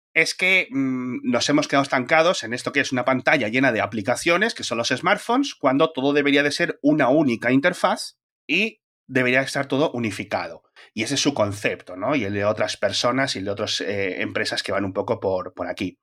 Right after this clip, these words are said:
Todo esto yo lo veo, me parece perfecto, me parece guay, creo que es el f-, creo que hay mucho elemento del futuro que va a ser así o que va a tener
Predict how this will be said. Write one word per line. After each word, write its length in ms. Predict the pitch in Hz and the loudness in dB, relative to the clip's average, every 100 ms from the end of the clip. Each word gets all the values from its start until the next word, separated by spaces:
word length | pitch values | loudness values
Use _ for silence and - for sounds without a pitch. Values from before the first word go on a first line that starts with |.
| _ _ _ _ _ _ - _ _ _ | _ _ _ _ _ _ -20 _ _ _
Todo 180 | 151 185 | 2 2
esto 120 | 202 | 4
yo 80 | 180 | 4
lo 120 | 185 | 6
veo, 320 | 208 208 277 _ | 6 2 0 _
me 100 | 95 | -8
parece 260 | 104 127 | -8 -2
perfecto, 500 | 143 151 208 - 233 | -2 2 2 2 -2
me 140 | 180 101 | -4 -6
parece 300 | 101 101 120 | -6 -4 -4
guay, 460 | 117 165 185 262 - | 4 6 6 2 -8
creo 180 | 110 117 | -4 -4
que 80 | |
es 140 | 104 110 | -4 -6
el 60 | |
f-, 160 | 101 - _ | -8 -14 _
creo 240 | 120 127 | 2 2
que 160 | - 110 | 2 2
hay 280 | 127 127 - | 2 0 -6
mucho 560 | 92 95 104 123 123 117 | -12 -8 -2 -2 -2 -2
elemento 500 | 113 127 135 101 92 | 0 2 0 -2 -4
del 140 | 95 | -6
futuro 420 | - 104 131 127 | -6 -4 0 0
que 140 | - 90 | -2 -6
va 180 | 101 110 | -4 -2
a 40 | |
ser 260 | - 113 107 | -2 -2 0
así 500 | - - 147 123 _ | 0 0 -2 -4 _
o 160 | 98 101 | -14 -10
que 80 | 95 | -6
va 80 | |
a 60 | 110 | -4
tener 280 | 107 120 | -2 -4